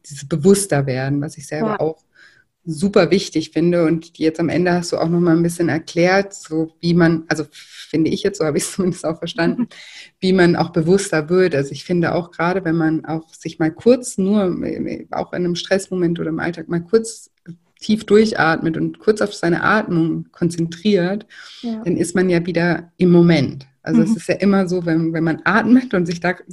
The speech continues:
Speaker 1: nur auf die paar Atemzüge mal kurz fokussiert, ist man wieder im Moment und ist bewusst.
Speaker 2: Ja.
Speaker 1: Bewusst im Moment. Und ich finde immer, wenn man im Moment ist und bewusst ist, kann man eben auch viel bewusstere Entscheidungen treffen.
Speaker 2: Mhm.
Speaker 1: Ja? Dann ist nicht dieser Autopilot an, ja, ich gehe jetzt an die Schublade, <laughs> so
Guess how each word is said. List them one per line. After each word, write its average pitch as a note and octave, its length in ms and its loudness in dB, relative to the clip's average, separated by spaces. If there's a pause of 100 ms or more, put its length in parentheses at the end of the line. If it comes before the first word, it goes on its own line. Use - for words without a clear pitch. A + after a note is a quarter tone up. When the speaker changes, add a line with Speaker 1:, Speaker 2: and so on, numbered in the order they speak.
Speaker 1:
nur A3 320 2
auf A3 140 -2
die G3+ 80 -4
paar G3 240 0
Atemzüge F#3 500 -4
mal E3+ 260 2
kurz G3+ 280 0
fokussiert, E3+ 540 -6
ist - 120 -8
man E3 160 -2
wieder D#3+ 200 -2
im D3 80 -2
Moment E3 440 0
und - 160 -8
ist - 220 -16
bewusst. E3 580 -2 (380)
Speaker 2:
Ja. B3+ 120 -4
Speaker 1:
Bewusst F#3+ 340 2
im F3 100 -4
Moment. E3+ 420 4
Und E3 120 0
ich - 120 -8
finde E3+ 220 0
immer, E3+ 240 0
wenn D#3+ 120 -2
man E3+ 240 0 (300)
im E3+ 120 2
Moment E3+ 420 6
ist A#3 340 0 (380)
und E3 300 -2
bewusst F3+ 400 0
ist, - 240 -4
kann F3 140 0
man E3 180 4
eben E3 180 2
auch - 220 -4
viel F3+ 260 0
bewusstere E3+ 560 2
Entscheidungen D#3 640 2
treffen. C#3+ 360 0
Speaker 2:
Mhm. D3+ 40 0
Speaker 1:
Ja? E3+ 120 -8
Dann E3+ 140 2
ist E3 160 -2
nicht E3+ 200 -4
dieser D#3 240 -2
Autopilot G3+ 640 2
an, G3 180 0
ja, E3 100 4
ich E3 140 -2
gehe F3 120 -2
jetzt E3+ 100 -6
an E3+ 100 0
die D#3+ 80 0
Schublade, G#3+ 460 2
<laughs> - 0 -
so G#3 100 0